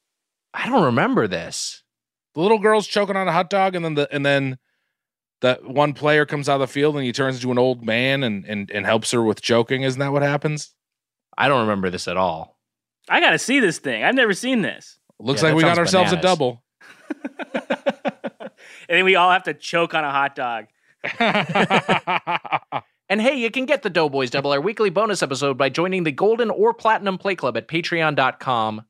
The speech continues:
Speaker 1: slash doughboys. Matt Apodaca, thank you so much for being here. Uh, a, a very, very fun to podcast with you in a different context.
Speaker 3: Yeah.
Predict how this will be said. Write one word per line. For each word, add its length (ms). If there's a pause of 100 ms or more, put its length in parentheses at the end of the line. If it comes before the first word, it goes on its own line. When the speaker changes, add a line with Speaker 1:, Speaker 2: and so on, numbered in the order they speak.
Speaker 1:
slash 480
doughboys. 520 (320)
Matt 180
Apodaca, 520
thank 180
you 80
so 160
much 220
for 100
being 240
here. 420
Uh, 200 (220)
a, 40
a 20
very, 280
very 240
fun 260
to 120
podcast 520
with 100
you 100
in 60
a 40
different 340
context. 600
Speaker 3:
Yeah. 420